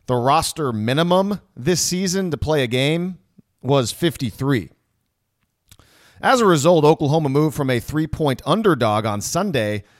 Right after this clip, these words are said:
to a three-point favorite by Monday evening. Pretty wild to see a six-point line move that didn't have anything to do with the availability of both starting quarterbacks.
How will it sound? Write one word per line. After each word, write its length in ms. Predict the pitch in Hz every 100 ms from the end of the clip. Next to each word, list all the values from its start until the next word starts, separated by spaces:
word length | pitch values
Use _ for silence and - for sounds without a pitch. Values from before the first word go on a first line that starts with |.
| _ _
to 220 | - 151
a 160 | 135 135
three-point 640 | - 156 156 151 151 139
favorite 680 | - 180 190 135 135 139 -
by 240 | 113 117 120
Monday 380 | 107 110 117 127
evening. 500 | 147 175 147 110 73 _
Pretty 180 | - 156
wild 440 | 120 131 151 151 127
to 80 |
see 240 | 123 131 117
a 60 |
six-point 600 | 98 - 165 - 147 135 123
line 320 | 127 143 156
move 240 | 117 117
that 180 | 104 120
didn't 220 | 151 147
have 180 | 123 120
anything 320 | 135 147 147
to 60 | 113
do 400 | 104 143 123 113 _ _
with 180 | 139 -
the 100 | 139
availability 720 | 131 147 135 156 165 139 135
of 160 | 117 101
both 200 | 135 131
starting 400 | - 135 120 107
quarterbacks. 800 | 143 180 143 92 82 - -